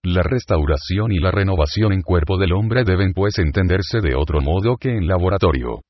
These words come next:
Aquí Paracelso, pionero del vitalismo e inspirador de Arnero el Mont, invoca a la vez el espíritu de vida spiritus vitae y el humor radical y es su principio activo,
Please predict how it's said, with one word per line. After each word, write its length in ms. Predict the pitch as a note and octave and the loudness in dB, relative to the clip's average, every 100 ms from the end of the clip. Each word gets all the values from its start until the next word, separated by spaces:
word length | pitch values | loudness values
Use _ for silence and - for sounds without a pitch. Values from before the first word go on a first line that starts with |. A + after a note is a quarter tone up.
| _ _ _ _ _ _ _ G#2 | _ _ _ _ _ _ _ -4
Aquí 340 | D#2 - A2 | -4 -2 -2
Paracelso, 720 | A#2+ F#2 - A2 D#2 E2+ E2 D#2+ - | 0 -2 2 2 2 2 0 0 -4
pionero 480 | A#2+ F2 F2 F#2+ G2+ | -2 0 0 0 0
del 180 | F#2 | 0
vitalismo 600 | E2 D#2+ D2+ F#2+ - A2+ | 0 0 0 0 0 0
e 80 | G2+ | 2
inspirador 560 | F2 - F#2+ D#2 F2 E2+ | 0 0 0 2 2 2
de 180 | G2+ G2 | 2 0
Arnero 380 | C#2+ D2 F#2 | 0 -2 0
el 60 | G2 | 0
Mont, 300 | B2 F#2+ D#2 - | 2 2 -2 -4
invoca 600 | F2+ E2+ C#2+ F2 F#2+ G#2+ G#2 | -2 0 0 0 0 0 0
a 20 | |
la 100 | G#2 | 2
vez 260 | F2+ F2 F#2 | 2 0 0
el 100 | E2 | -2
espíritu 500 | - F#2+ F#2+ G2 G2 | -2 -2 -2 -2 0
de 120 | F#2 | 0
vida 280 | G#2+ B2 A#2 | -2 0 -2
spiritus 560 | - F#2 F#2+ F2 D#2 D#2 | 0 -2 -2 -4 -4 -2
vitae 300 | F2 G#2 G#2 | 0 0 0
y 40 | |
el 100 | G2 | 0
humor 280 | G2+ F#2+ A#2 | 0 0 0
radical 440 | D2 B1+ - G2+ G#2 | 0 -2 -2 0 2
y 60 | F#2+ | 0
es 80 | - | -2
su 140 | E2 | -4
principio 640 | C3+ C#3 A2 G2 E2 G#2+ F#2 | 0 -2 0 -2 0 2 0
activo, 540 | - B2 F#2 D2+ D#2 | 0 -2 0 0 0